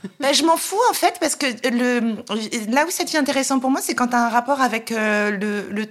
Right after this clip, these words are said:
le travail, réellement. Quand t'as un échange, un rapport physique.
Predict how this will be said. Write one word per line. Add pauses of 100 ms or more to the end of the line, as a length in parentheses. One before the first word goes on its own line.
le
travail,
réellement. (300)
Quand
t'as
un
échange,
un
rapport
physique.